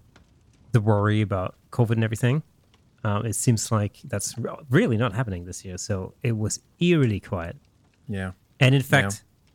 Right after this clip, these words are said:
Speaker 1: you know, she was alre-, she was already through passport control and everything else, um, by the time I got there.
Speaker 2: That's amazing. <laughs>
Speaker 1: Yeah, I mean, that's never happened before,
Speaker 2: I mean,
Speaker 1: so.
Speaker 2: I used to find that going through Terminal five sometimes.
Speaker 1: Yeah.
Speaker 2: Um, you know, you could be off the plane and out,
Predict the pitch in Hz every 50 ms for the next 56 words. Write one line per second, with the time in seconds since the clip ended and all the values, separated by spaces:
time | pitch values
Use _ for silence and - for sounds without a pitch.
0 | _ _ _ _ _ - 147 131 113 - - - 143 135 156 156 165 151 - 143
1 | - 165 147 131 135 175 180 135 117 - - - 160 156 139 - 143 143 131 -
2 | 139 - - 127 110 - 131 120 104 87 92 98 - _ - 117 104 104 98 -
3 | 107 95 87 98 - - - - _ _ _ _ - 123 120 113 104 104 - -
4 | - 120 113 113 - - 196 202 180 240 240 - - - - _ _ _ _ -
5 | - - _ _ - - - - - _ _ _ - 135 - - 127 123 139 151
6 | 143 - - - - 147 - - 165 196 131 101 110 123 123 131 127 - - 147
7 | 117 95 98 92 92 90 87 - - - - - 151 165 175 180 196 110 - -
8 | - - - - 110 104 98 98 101 101 - 110 104 98 - - 110 - - 107
9 | 104 95 98 98 - - 110 104 104 - - 107 107 98 - 117 113 107 104 -
10 | - - _ _ _ - 110 104 95 92 - _ - 107 104 104 104 101 101 101
11 | 104 107 107 - - _ _ _ - 107 104 101 101 107 101 - 104 110 107 101
12 | - - - - - 104 104 101 98 98 101 98 98 98 95 - - _ - 110
13 | -